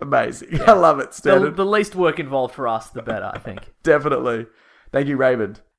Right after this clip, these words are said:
Speaker 1: And other Raymond.
Speaker 2: Hmm.
Speaker 1: Raymonds.
Speaker 2: The
Speaker 1: Oh,
Speaker 2: Raymonds.
Speaker 1: and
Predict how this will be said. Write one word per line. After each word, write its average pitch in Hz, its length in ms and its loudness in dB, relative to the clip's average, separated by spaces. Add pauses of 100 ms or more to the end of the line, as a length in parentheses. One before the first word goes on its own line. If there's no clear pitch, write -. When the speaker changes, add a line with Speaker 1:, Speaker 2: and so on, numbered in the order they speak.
(100)
Speaker 1:
And 165 180 0
other 147 200 -2
Raymond. 98 500 -6 (680)
Speaker 2:
Hmm. 233 100 -16 (340)
Speaker 1:
Raymonds. 90 720 -12 (160)
Speaker 2:
The 139 80 2
Speaker 1:
Oh, 120 60 0
Speaker 2:
Raymonds. 117 420 -6
Speaker 1:
and - 80 -20